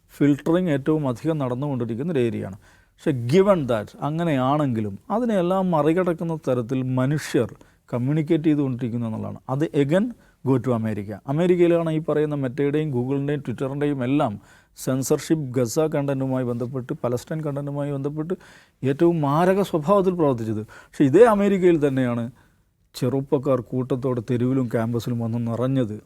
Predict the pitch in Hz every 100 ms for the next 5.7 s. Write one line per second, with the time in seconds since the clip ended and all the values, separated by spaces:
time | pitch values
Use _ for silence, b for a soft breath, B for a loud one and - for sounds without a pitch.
0 | 113 123 104 123 117 110 - _ _ _
1 | _ 117 - 127 107 117 110 110 123 117
2 | - 117 107 101 - b b b 127 180
3 | 208 196 220 262 _ _ _ _ _ _
4 | _ _ - 131 131 143 - 233 240 208
5 | 156 156 - 202 147 117 95